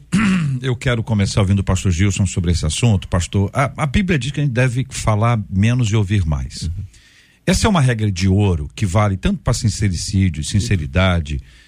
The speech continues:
Speaker 1: é, pra discurso, pra conselheiro, enfim, relacionamento, amizade, pra quem tá no trabalho,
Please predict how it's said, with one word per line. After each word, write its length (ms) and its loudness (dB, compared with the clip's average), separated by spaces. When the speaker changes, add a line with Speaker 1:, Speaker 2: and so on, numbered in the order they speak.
Speaker 1:
é, 80 2
pra 480 0
discurso, 960 -2
pra 300 0
conselheiro, 1080 0
enfim, 320 0
relacionamento, 880 0
amizade, 680 0
pra 140 -2
quem 200 -2
tá 200 0
no 140 2
trabalho, 680 0